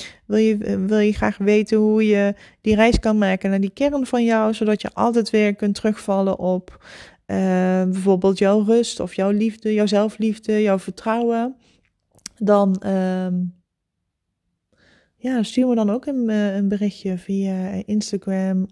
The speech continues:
of, ehm, via mail, anke at anke de groot punt N L,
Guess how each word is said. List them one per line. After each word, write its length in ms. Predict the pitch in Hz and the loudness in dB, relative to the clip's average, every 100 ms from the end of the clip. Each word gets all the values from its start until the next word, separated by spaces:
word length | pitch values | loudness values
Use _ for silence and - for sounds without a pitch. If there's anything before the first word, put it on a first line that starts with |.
| - | -8
of, 360 | 175 175 - | -10 -10 -16
ehm, 540 | - 185 180 185 185 185 - _ _ - - - _ _ | -10 -8 -6 -6 -4 -6 -8 _ _ -20 -20 -20 _ _
via 260 | _ 196 196 | _ 0 2
mail, 420 | 196 226 240 233 | 4 4 2 0
anke 300 | - 196 - | -2 -4 -6
at 180 | - 185 | -8 -8
anke 240 | 196 190 | -6 -6
de 80 | 196 | -6
groot 280 | 185 196 196 | -6 -4 -4
punt 260 | - 196 190 | -2 -4 -2
N 260 | 196 202 | -2 0
L, 320 | 208 214 220 | -2 -2 -6